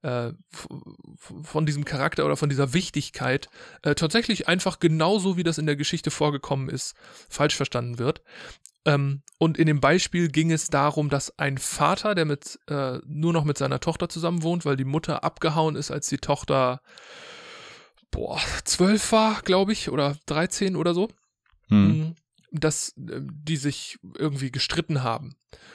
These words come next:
Speaker 1: Und es, in der Geschichte geht's dann noch um so eine Technologie, dass man sich ganz sicher an andere Sachen erinnern kann. Aber wie der Vater dann herausgefunden hat, wo er sich geirrt hat, ist dann jetzt für den Punkt, den ich machen will, gar nicht so wichtig.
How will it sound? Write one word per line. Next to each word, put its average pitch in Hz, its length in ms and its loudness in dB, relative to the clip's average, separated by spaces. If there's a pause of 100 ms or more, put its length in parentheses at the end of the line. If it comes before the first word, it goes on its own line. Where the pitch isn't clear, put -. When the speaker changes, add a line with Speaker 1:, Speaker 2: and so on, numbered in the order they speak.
(220)
Speaker 1:
Und 143 280 0
es, - 180 -6 (640)
in 190 120 0
der 175 100 8
Geschichte 165 340 2
geht's 160 180 4
dann 151 120 4
noch 143 100 4
um 143 80 2
so 135 60 2
eine 135 120 2
Technologie, 160 760 4
dass 147 160 2
man 139 140 0
sich 131 240 -8
ganz 147 300 0
sicher 156 260 2
an 135 120 0
andere 139 220 0
Sachen 131 240 -2
erinnern 160 240 -2
kann. 196 240 -2 (400)
Aber 139 340 4
wie 139 500 0
der 156 180 4
Vater 156 300 2
dann 143 120 2
herausgefunden 143 640 2
hat, 123 120 -4
wo 135 100 2
er 139 80 2
sich 127 120 -8
geirrt 143 280 0
hat, 139 120 -4
ist - 160 -10
dann 123 120 0
jetzt 123 220 -6
für - 120 -4
den 127 200 -4
Punkt, 131 200 -6
den 123 80 -6
ich 123 80 -10
machen 127 200 -4
will, 120 100 -2
gar 131 140 0
nicht 123 100 -6
so 123 120 -2
wichtig. 147 320 -4